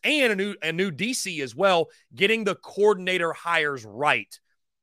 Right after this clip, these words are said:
is pivotal for Sam Pittman. At number nine on our list, the Auburn Tigers' own, and he's back in the S E C, Hugh Freeze. A-, and one of the reasons, guys,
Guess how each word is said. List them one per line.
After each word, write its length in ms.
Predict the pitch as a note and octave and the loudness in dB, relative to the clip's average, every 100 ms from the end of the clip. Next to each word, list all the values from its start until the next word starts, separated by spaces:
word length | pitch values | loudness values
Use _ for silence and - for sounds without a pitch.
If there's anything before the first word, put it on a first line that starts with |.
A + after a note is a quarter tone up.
| _ - | _ -6
is 180 | D3+ | -6
pivotal 400 | - E3 D3 C#3+ | -4 -4 -4 -6
for 200 | B2 B2+ | -8 -12
Sam 280 | - B2 G#2 | -10 -10 -10
Pittman. 320 | F#2 G#2 - _ _ _ _ _ _ _ _ | -12 -14 -14 _ _ _ _ _ _ _ _
At 160 | F3+ F3+ | 4 6
number 380 | G3+ B3 A#3+ A3 | 4 4 2 2
nine 520 | G3 A#3+ A#3+ A#3 G3+ | 4 6 6 4 2
on 120 | F3 | 2
our 160 | F#3 F3 | 2 2
list, 540 | F3 D3+ - - - _ _ _ _ _ _ _ _ _ _ _ _ _ _ _ _ _ _ _ _ | 2 0 -2 -12 -20 _ _ _ _ _ _ _ _ _ _ _ _ _ _ _ _ _ _ _ _
the 120 | - E3 | 0 4
Auburn 340 | G#3+ A3 A3+ | 4 4 0
Tigers' 500 | F#3+ G#3+ A#3 A#3+ G#3+ | 4 6 6 2 2
own, 320 | A#3+ A#3+ G#3+ | 4 4 2
and 80 | E3 | -2
he's 160 | E3 G#2+ | -6 2
back 320 | F3 A3 G#3+ | 4 4 2
in 60 | |
the 140 | G3 G3+ | 0 2
S 200 | A3 - | 0 -2
E 100 | G#3 | -6
C, 540 | - A#3+ C4 C4+ C4 - _ _ _ _ | -4 -2 -2 0 -2 -4 _ _ _ _
Hugh 320 | - A3 A#3 | -4 -2 -2
Freeze. 560 | - A3 G#3 C3 E2 - | 0 0 0 -4 -14 -12
A-, 180 | D3 C#3+ | -10 -8
and 160 | D3+ | -10
one 200 | C3+ C4 | -2 0
of 60 | D4 | 2
the 60 | |
reasons, 420 | A#3 A#3+ G3+ D#3+ C3 | 2 2 0 -4 0
guys, 420 | C#3 G2 D2 | 0 0 -6